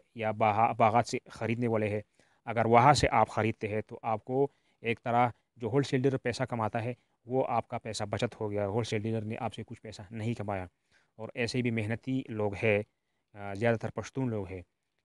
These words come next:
कि वो वहाँ पर बागात से ही या बागात ख़रीद कर वो फिर सुखाने वाला मेवा अलग है, अ, अ, कच्चा मेवा रखना अलग है। जिस चीज़ में ज़्यादा मुनाफा होता है वो लोग ऐसा ही करते हैं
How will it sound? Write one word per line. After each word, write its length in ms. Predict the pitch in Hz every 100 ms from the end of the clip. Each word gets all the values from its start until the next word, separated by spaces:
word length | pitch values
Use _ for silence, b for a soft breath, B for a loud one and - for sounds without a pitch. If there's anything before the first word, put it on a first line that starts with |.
| -
कि 40 |
वो 200 | 117 143 147
वहाँ 340 | 123 113 123
पर 320 | 127 135 135 135 _ 127
बागात 600 | 113 120 117 110 147 139
से 140 | - 127
ही 240 | 113 95 _ _ _ _ _ 110
या 280 | 123 143 143
बागात 600 | 117 117 110 120 143 -
ख़रीद 340 | - 110 123
कर 200 | - 135 139 135 131 -
वो 180 | 120 123
फिर 140 | 120
सुखाने 340 | - 123 123 123
वाला 200 | 123 120
मेवा 240 | 120 123 120
अलग 240 | 120 127
है, 200 | 110 117
अ, 40 | 113 _ _ _ _ _ -
अ, 720 | 110 113 117 - 117 113 78 - -
कच्चा 300 | 123 135 131
मेवा 240 | 123 123 123
रखना 240 | 123 123 123
अलग 200 | 123 131
है। 200 | 113 117 117 _ _ _
जिस 240 | 113 123 -
चीज़ 200 | - 131
में 120 | 135
ज़्यादा 260 | 110 120 135
मुनाफा 320 | 120 110 107 123
होता 240 | 113 127
है 100 | 123
वो 120 | 117
लोग 180 | 117 117 120
ऐसा 200 | 110 127
ही 100 | 117
करते 260 | 110 - 98
हैं 140 | 123